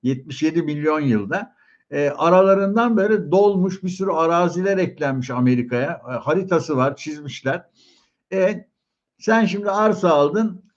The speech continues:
e, yetmiş yedi milyon sene sonra o arsanın ne olacak? Onun tapusu mu kalacak? Yani kadastrosu, belki orası deniz olacak. Yüz yıldan uzun yatırım yapmayın. Zaten şöyle arkadaşlar,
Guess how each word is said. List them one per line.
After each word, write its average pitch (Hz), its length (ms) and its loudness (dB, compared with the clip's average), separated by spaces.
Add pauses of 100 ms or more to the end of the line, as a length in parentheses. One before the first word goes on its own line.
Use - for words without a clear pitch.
(300)
e, 175 120 -6
yetmiş 208 600 -2
yedi 214 180 2
milyon 190 340 0
sene 185 280 0
sonra 185 240 0
o 202 40 4
arsanın 196 460 4
ne 233 40 2
olacak? 175 260 0
Onun 185 160 -4
tapusu 180 380 -2
mu 240 100 2
kalacak? 117 480 0
Yani 113 200 -4
kadastrosu, 160 720 -2
belki 185 260 2
orası 175 300 -2
deniz 190 300 2
olacak. 135 500 0 (300)
Yüz 214 320 2
yıldan 196 320 2
uzun 185 220 0
yatırım 175 420 0
yapmayın. 123 440 -2
Zaten 202 420 -2
şöyle 180 340 0
arkadaşlar, 131 560 -4